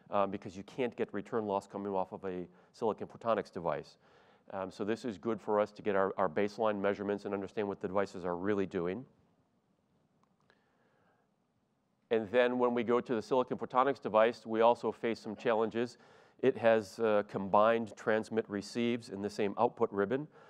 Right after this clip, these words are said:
So we had to make some jumpers that did some flips and flops for us to combine things together. Um, and, uh, we also had to do some baseline. Uh, so as you'll see in the diagram here, to get ourselves a baseline,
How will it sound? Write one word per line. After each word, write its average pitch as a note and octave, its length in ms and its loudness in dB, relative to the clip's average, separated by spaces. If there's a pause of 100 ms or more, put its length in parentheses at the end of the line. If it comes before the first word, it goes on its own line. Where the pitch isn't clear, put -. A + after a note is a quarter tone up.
(160)
So - 160 0
we G#2 140 4
had G#2 160 2
to G#2 60 0
make G#2+ 180 2
some G2+ 160 -8
jumpers G#2+ 380 0
that G2 120 -2
did G2+ 160 -6
some G2+ 140 -8
flips A#2+ 340 0
and G2+ 140 -6
flops A2 340 4
for G2+ 220 2
us G2+ 100 -2
to - 120 -18
combine G2+ 360 0
things G2 240 -6
together. F#2 460 -2 (600)
Um, F#2+ 440 -2 (100)
and, G#2 540 0 (160)
uh, G#2 180 -4
we G#2+ 180 -2
also G#2+ 440 4
had G#2 160 -4
to G2 80 -8
do G2+ 160 -4
some G2 220 -10
baseline. F#2 640 -2 (540)
Uh, F#2+ 100 -8
so F#2+ 160 -6
as G2+ 240 0
you'll G2 80 -6
see A#2 220 -6
in G#2 80 -4
the G2 80 -4
diagram G2+ 520 2
here, G2 220 -4
to G2+ 140 -10
get A2 160 0
ourselves G#2 380 -2
a G2+ 40 -4
baseline, G2+ 640 0